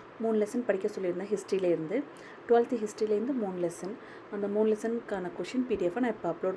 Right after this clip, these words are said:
பண்ணுறேன். செவன்ட்டி ஃபைவ் கொஷின்ஸ் டோட்டல், செவன்ட்டி ஃபைவ் கொஷின்ஸ் இருக்கும். ஒவ்வொரு லெசன்லேருந்து ட்வென்டி ஃபைவ் கொஷின்ஸ் இருக்கும்.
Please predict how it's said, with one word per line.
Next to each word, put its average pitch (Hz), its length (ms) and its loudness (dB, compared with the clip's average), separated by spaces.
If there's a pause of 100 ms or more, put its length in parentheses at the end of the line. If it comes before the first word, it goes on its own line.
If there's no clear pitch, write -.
பண்ணுறேன். 175 400 0
செவன்ட்டி 202 280 0
ஃபைவ் 214 240 4
கொஷின்ஸ் 202 380 -6
டோட்டல், 190 240 -2 (280)
செவன்ட்டி 185 220 -6
ஃபைவ் 185 180 -2
கொஷின்ஸ் 185 240 -8
இருக்கும். 214 320 -2 (360)
ஒவ்வொரு 254 340 10
லெசன்லேருந்து 220 580 4
ட்வென்டி 214 260 4
ஃபைவ் 202 160 4
கொஷின்ஸ் 202 340 -2
இருக்கும். 190 380 0